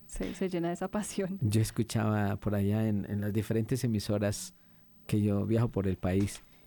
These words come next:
Speaker 2: y me dicen, "El programa que me gusta a mí, que es hermosísimo, es el de Francisco". Eso lo llevan a uno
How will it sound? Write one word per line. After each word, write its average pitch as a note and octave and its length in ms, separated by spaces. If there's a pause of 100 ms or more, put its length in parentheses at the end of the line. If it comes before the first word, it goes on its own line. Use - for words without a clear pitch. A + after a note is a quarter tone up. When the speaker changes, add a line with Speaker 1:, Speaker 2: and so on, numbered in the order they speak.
(160)
Speaker 2:
y G#2+ 60
me G#2+ 100
dicen, G2+ 380
"El A#2+ 140
programa B2 380
que B2+ 120
me G#2+ 160
gusta A2 400
a G2+ 40
mí, B2 440
que A2 140
es G#2+ 140
hermosísimo, A2+ 840 (400)
es B2+ 180
el B2 120
de A#2 120
Francisco". G2+ 680
Eso B2+ 260
lo A#2 180
llevan B2+ 380
a B2 60
uno B2+ 200